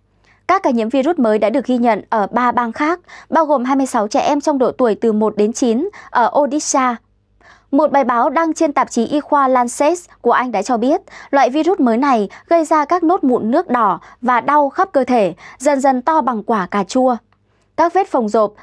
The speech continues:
giống như những vết rộp đã thấy trên bệnh nhân đậu mùa khỉ trẻ tuổi. Căn bệnh này dường như lây lan qua tiếp xúc gần và không được coi là nguy hiểm đến tính mạng. Có thể là hậu quả của sốt xuất huyết hoặc bệnh sốt xuất huyết. Cúm cà chua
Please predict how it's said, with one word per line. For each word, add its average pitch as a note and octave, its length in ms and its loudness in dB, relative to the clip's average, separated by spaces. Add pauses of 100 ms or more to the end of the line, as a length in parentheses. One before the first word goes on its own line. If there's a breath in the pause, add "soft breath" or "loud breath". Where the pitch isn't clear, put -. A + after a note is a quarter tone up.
giống B3 240 0
như E4 140 2
những B3 220 0
vết F#4 160 0
rộp B3 240 0 (220 soft breath)
đã A#3 140 0
thấy A#3+ 260 0
trên D4 200 0
bệnh A#3 160 -2
nhân B3+ 180 0
đậu A3+ 140 2
mùa A3 180 0
khỉ G#3+ 340 0
trẻ A3 220 0
tuổi. G#3 280 0 (760 soft breath)
Căn D4 140 2
bệnh A3 160 0
này G#3 280 0 (160 loud breath)
dường C#4+ 220 2
như F4 120 4
lây E4+ 160 4
lan D#4+ 200 0
qua C#4 160 -2
tiếp E4+ 140 -2
xúc F#4+ 220 -2
gần A3 280 0 (200 loud breath)
và C4 140 0
không E4 200 -2
được B3 160 -2
coi C#4 180 0
là A#3+ 100 2
nguy C4 200 0
hiểm G#3+ 280 0
đến F#3+ 180 -2
tính G#3 220 -2
mạng. B3+ 200 0 (440 loud breath)
Có C4+ 120 0
thể E4+ 200 2
là A#3+ 100 2
hậu C4 140 0
quả A3 280 0
của G#3 280 0
sốt D#4+ 220 0
xuất F4 160 -2
huyết F#4+ 220 2 (240 soft breath)
hoặc C4 220 0
bệnh A3+ 260 -2
sốt D4+ 260 -2
xuất D#4 160 -2
huyết. E4 220 2 (840)
Cúm C#4+ 260 2
cà F4 160 2
chua D#4+ 360 2